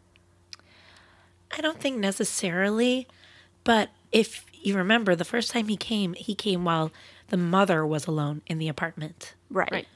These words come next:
Speaker 1: So I think it might have been maybe a sales technique or, you know, a secret of the business, like,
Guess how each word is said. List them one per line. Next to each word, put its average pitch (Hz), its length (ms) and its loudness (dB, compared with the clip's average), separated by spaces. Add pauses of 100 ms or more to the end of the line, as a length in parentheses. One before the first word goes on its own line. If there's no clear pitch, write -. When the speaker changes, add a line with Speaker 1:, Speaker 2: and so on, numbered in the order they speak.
(460)
Speaker 1:
So 208 400 2
I 202 140 2
think 190 500 -4
it 180 120 -2
might 175 260 0
have 165 240 -4
been 160 500 -2 (640)
maybe 185 480 0
a 151 360 -6 (280)
sales 170 920 -2
technique 170 880 -6
or, 147 360 -6 (500)
you 185 100 2
know, 160 260 4
a 156 220 -10 (300)
secret 190 400 2
of 175 60 -2
the 170 100 0
business, 165 420 0
like, 156 420 -4